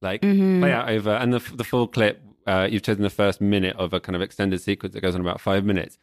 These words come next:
Speaker 2: Mm.
Speaker 1: You kind of see Hal regress.
Speaker 2: Yeah.
Speaker 1: Um, and, and, and, and the interesting bit, uh, is that, that by the end, he goes almost into infant state.
Speaker 2: Yeah, he
Speaker 1: Starts
Speaker 2: does.
Speaker 1: singing.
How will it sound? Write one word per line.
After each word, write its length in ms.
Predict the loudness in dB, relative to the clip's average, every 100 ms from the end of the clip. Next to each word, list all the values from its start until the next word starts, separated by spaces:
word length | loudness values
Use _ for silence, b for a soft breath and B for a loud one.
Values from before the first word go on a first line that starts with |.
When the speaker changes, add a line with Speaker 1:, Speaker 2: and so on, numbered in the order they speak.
| 0
Speaker 2:
Mm. 260 | 2 4 4
Speaker 1:
You 160 | 4
kind 140 | 2 0
of 80 | -2
see 160 | -4
Hal 180 | -2 0
regress. 560 | 0 0 -2 -4 -12 _ _ _ _
Speaker 2:
Yeah. 340 | 0 2 2 0 _
Speaker 1:
Um, 280 | -2 -2 -2 -8 -4
and, 160 | -2 -2
and, 140 | -2
and, 180 | 0 0
and 140 | 2 2
the 80 |
interesting 580 | 2 2 0 -2 0 0
bit, 340 | 2 2 0 0
uh, 460 | 0 2 2 0 -4
is 340 | 0 0 0 0
that, 300 | 0 0 0
that 280 | -2 -2 0
by 180 | 2
the 200 | 4 2
end, 480 | 2 2 0 -2 -4 _
he 120 | -6
goes 280 | 0 0 0 _ _ _ _ _ _ _ -12 -2
almost 340 | 0 2 -2
into 240 | -6 -12 -6
infant 480 | -6 -6 -10 -14 _
state. 280 | -8 -2
Speaker 2:
Yeah, 260 | 0 2 2
he 160 | 2 2
Speaker 1:
Starts 380 | 2 0 0
Speaker 2:
does. 20 | -2
Speaker 1:
singing. 540 | -4 -6 -4 -6 -10